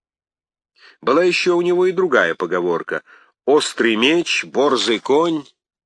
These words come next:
много Руси», то есть «покорю». Высокомерие его раздражало галичан, и он не доверял им.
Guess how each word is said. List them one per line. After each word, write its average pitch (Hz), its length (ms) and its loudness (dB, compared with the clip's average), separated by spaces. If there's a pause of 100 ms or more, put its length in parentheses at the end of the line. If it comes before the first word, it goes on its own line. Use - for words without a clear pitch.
много 120 560 -2
Руси», 110 540 -4 (300)
то 82 100 -8
есть 73 220 -8
«покорю». 104 480 -6 (2250)
Высокомерие 180 680 0
его 190 180 0
раздражало 165 640 -2
галичан, 98 760 -2 (560)
и 135 80 0
он 202 200 0
не 208 100 -4
доверял 170 500 -4
им. - 140 -20